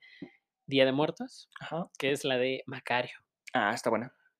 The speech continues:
Speaker 1: Macario, o sea, una película
Speaker 2: Es de
Speaker 1: mexicana.
Speaker 2: bajo costo, la verdad. No tiene
Speaker 1: Sí,
Speaker 2: grandes efectos,
Speaker 1: no
Speaker 2: pero
Speaker 1: tiene
Speaker 2: es muy
Speaker 1: grandes
Speaker 2: buena.
Speaker 1: efectos, pero te cuenta una historia.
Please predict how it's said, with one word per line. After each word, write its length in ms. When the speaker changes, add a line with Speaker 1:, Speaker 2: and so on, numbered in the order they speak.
Speaker 1:
Macario, 420
o 40
sea, 120
una 200
película 420
Speaker 2:
Es 60
de 60
Speaker 1:
mexicana. 440
Speaker 2:
bajo 180
costo, 300
la 100
verdad. 300
No 80
tiene 220
Speaker 1:
Sí, 60
Speaker 2:
grandes 340
efectos, 340
Speaker 1:
no 60
Speaker 2:
pero 80
Speaker 1:
tiene 160
Speaker 2:
es 40
muy 40
Speaker 1:
grandes 260
Speaker 2:
buena. 120
Speaker 1:
efectos, 460
pero 360
te 160
cuenta 340
una 120
historia. 520